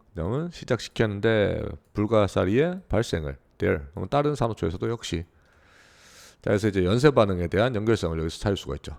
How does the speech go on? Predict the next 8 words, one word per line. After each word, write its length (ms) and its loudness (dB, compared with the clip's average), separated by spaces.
자, 140 -6
like, 340 2
어, 680 -4
원자 340 -6
해놨어. 380 -8
<laughs> 260 -20
원자. 500 -6
에이. 360 2